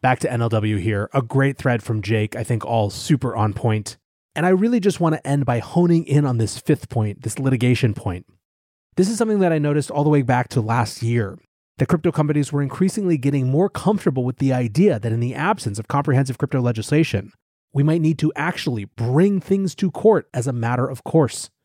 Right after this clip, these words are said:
I think based on what we're seeing at the beginning of this year,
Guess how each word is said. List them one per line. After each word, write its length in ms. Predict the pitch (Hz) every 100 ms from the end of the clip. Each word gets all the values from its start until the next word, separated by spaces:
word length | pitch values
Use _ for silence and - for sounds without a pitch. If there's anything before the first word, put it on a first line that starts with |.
| _ _ _ _ -
I 60 |
think 200 | 139 202
based 240 | 156 170 170
on 80 |
what 100 | 143
we're 100 | 131
seeing 260 | 127 - 165
at 80 | 175
the 40 |
beginning 320 | 117 110 143
of 100 | 151
this 200 | 117 101
year, 420 | 113 113 151 208